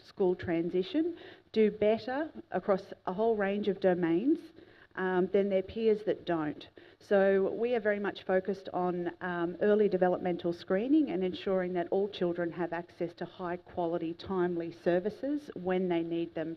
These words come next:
prior to starting school. So on the Mid-North Coast, one in three children are in the vulnerable young children group. The state average is one in five. On average, these children are estimated to cost the New South Wales government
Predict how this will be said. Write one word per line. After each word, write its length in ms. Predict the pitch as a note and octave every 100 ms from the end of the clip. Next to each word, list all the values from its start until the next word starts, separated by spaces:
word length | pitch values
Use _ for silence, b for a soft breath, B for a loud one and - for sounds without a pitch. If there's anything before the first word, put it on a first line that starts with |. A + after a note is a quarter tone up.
| -
prior 360 | - E3 E3
to 140 | D#3+ D#3+
starting 400 | - D#3 D3+ D3+
school. 400 | D#3 - E3 B2+ D3 _ _ - B B B B B -
So 100 | -
on 160 | C#4
the 80 | D4
Mid-North 500 | C4 A#3 A3+ A3+ -
Coast, 460 | - F#3 F3+ - G#3
one 220 | A3 A3
in 180 | A3+ A3
three 280 | A3+ G#3+ G#3
children 680 | - G3+ F#3 F3 E3 G3 -
are 160 | F#3+
in 120 | F#3+ F#3+
the 60 |
vulnerable 540 | F3+ G3+ G#3+ G3+ F#3+ F3+
young 320 | F3 F3 E3+
children 460 | - E3 E3 E3+
group. 360 | E3 D#3 C#3 - - _ b b -
The 80 |
state 340 | F#3+ - A3+ A3+
average 380 | F#3 F#3+ F#3+ F3+
is 140 | F3+ F3+
one 220 | F3 E3+
in 160 | E3+
five. 460 | E3 E3 D3+ D3 - _ _ B B B B
On 120 | G#3+
average, 440 | A3 A#3+ C#4 A#3 -
these 240 | A3 G#3+
children 480 | - A3+ G#3 G3 F#3
are 80 | -
estimated 580 | G#3 G#3 A3+ G3+ G3 G3
to 80 | G3
cost 340 | - A#3 -
the 60 | A3+
New 160 | G#3
South 340 | G3+ G3 F#3 -
Wales 300 | F#3 F3 F3+
government 540 | - F3 F#3+ A#3 E4